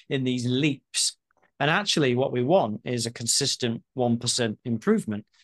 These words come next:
because we might get one or two transformative leaps, which take immense effort and planning and change management and all the things that go around that to get that maybe ten percent, twenty percent improvement.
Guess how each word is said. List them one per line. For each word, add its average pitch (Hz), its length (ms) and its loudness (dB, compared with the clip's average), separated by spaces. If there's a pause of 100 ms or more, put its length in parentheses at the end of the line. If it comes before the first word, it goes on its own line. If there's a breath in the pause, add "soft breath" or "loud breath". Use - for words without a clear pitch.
(220 soft breath)
because 135 300 -2
we 151 120 4
might 160 260 2
get 135 220 0
one 135 480 -2
or 123 160 -2
two 147 460 2
transformative 131 760 -4
leaps, 120 440 -4
which 135 160 -12
take 120 240 -6
immense 135 640 -2
effort 120 460 -4
and 113 240 -6
planning 123 580 0
and 113 100 -6
change 131 300 -4
management 123 680 -2
and 113 200 -4 (280 loud breath)
all 175 160 4
the 156 80 4
things 156 240 0
that 143 80 -6
go 131 160 0
around 127 260 0
that 110 120 -6
to - 100 -10
get 135 180 -2
that 117 200 -4 (160)
maybe 120 200 -2
ten 131 260 -2
percent, 127 340 -2
twenty 127 220 -4
percent 123 240 -4
improvement. 117 540 -2